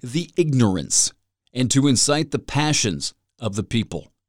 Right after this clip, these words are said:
Then freedom is such a hullabaloo of sophistry, propaganda, special pleading, lobbying, and salesmanship that it is difficult to remember why freedom of speech is worth the pain and trouble of defending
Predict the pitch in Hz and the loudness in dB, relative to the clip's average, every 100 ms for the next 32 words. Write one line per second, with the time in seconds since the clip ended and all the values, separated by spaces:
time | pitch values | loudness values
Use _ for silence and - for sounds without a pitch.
0 | _ 101 151 185 - 175 202 202 127 - | _ -6 -2 -2 2 4 4 2 0 0
1 | - 123 123 - 196 202 123 95 76 80 | 0 0 -2 0 0 2 2 0 -4 -6
2 | - 104 - 120 185 120 - 104 85 80 | -4 0 0 2 0 0 -2 -2 -8 -4
3 | 185 160 131 101 123 139 107 - - 165 | -2 0 -2 -2 0 0 0 -2 2 0
4 | 156 127 104 - 151 135 90 - - _ | 0 -4 -6 -4 -2 -2 -4 -10 -20 _
5 | _ _ _ _ _ 92 95 101 117 92 | _ _ _ _ _ -8 -4 -2 -2 -4
6 | 73 60 76 - 151 165 120 117 - 123 | -8 -10 -4 0 2 2 0 0 0 0
7 | 107 - - - - 107 95 92 101 127 | -2 -6 -18 -12 -6 -4 -4 -6 2 2
8 | 127 - 139 131 110 107 113 131 127 101 | 2 0 0 0 0 2 2 2 2 0
9 | 98 113 127 - 139 143 120 92 - - | 0 0 -2 -4 -2 0 0 -2 -2 0
10 | 160 143 113 95 113 151 151 - - 113 | 0 0 -4 -2 0 0 0 -10 -10 -4
11 | 107 - 131 143 160 151 - - - 101 | -4 -2 2 2 2 -2 -6 -16 -8 -6
12 | 95 - 113 113 113 110 - _ _ _ | -4 -2 0 0 0 -2 -6 _ _ _
13 | 95 92 92 87 - _ 104 113 101 - | -6 -4 -4 -8 -20 _ -6 -4 -4 0
14 | 101 90 85 82 | 2 2 -2 -6